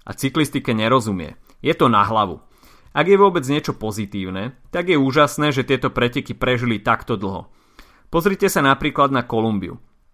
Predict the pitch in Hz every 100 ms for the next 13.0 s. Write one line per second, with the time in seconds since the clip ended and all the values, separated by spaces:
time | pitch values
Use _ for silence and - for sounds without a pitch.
0 | _ _ _ - - 135 - 208 196 135
1 | 127 127 135 123 127 110 110 135 120 110
2 | 104 120 165 160 117 123 123 147 - 101
3 | 95 95 98 120 - - _ - - 151
4 | 202 170 123 - 127 135 170 - - 127
5 | 196 185 160 113 107 104 117 - - 143
6 | 165 - 120 123 113 120 113 101 101 -
7 | 101 95 90 73 - _ - - - -
8 | - 101 123 175 190 185 190 - - -
9 | - _ _ _ - 117 147 190 175 160
10 | 147 - 143 - 123 131 123 - 139 165
11 | - 185 196 _ _ _ _ - 127 165
12 | 117 104 117 104 101 98 95 - 90 101